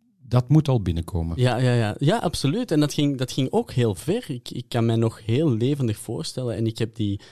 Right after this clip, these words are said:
Speaker 2: discussie ook al, al met mijn ouders. En ze ontkennen dat, dat dat ooit is gebeurd. Maar ik weet dat dat is gebeurd. In de tijd, eh, ik moet toen ook vijf, zes jaar geweest zijn,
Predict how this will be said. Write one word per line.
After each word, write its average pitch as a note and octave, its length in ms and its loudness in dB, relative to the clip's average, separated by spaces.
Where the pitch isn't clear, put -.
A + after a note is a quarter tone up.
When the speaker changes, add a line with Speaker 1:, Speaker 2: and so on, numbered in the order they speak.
Speaker 2:
discussie A2+ 360 -2
ook G2 160 -2
al, G2 280 0
al F#2 80 -4
met F#2+ 180 -2
mijn F2 140 -2
ouders. C3+ 240 -2
En G#2+ 120 0
ze G2+ 100 -6
ontkennen B2+ 500 -4
dat, F3 180 -8
dat A#2+ 140 -8
dat A2 180 -6
ooit G#2+ 240 -2
is G#2+ 120 -6
gebeurd. A#2 420 -8
Maar G#2+ 160 -4
ik G#2 140 -12
weet C3 240 -6
dat - 140 -12
dat G2 180 -10
is - 140 -10
gebeurd. G2+ 380 -10
In C#3 200 2
de A#2+ 140 0
tijd, - 540 -4
eh, - 200 -10
ik - 140 -12
moet A2 180 -2
toen G2+ 120 -2
ook G#2+ 220 -4
vijf, A2+ 380 -12
zes - 180 -8
jaar A#2+ 180 -2
geweest B2 260 -4
zijn, C3 140 -6